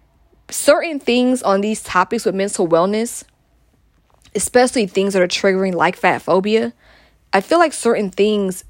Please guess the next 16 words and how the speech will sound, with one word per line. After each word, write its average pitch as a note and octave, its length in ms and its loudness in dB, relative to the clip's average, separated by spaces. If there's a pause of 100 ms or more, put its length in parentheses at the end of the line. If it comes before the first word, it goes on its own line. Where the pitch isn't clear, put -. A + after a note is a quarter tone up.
(120)
are F3+ 120 0
not F#3+ 300 0
meant G3 320 0
for D#3+ 140 -2
sixty F#3+ 440 -4
seconds. - 640 -2 (800)
Um, D3+ 320 0
I F3+ 100 0
feel A#3 160 -2
like A#3+ 140 2
certain G3+ 340 -2
things G3+ 320 -2
have E3+ 160 -2
so - 240 -2
much G#3 240 -2
nuance. G#3+ 640 0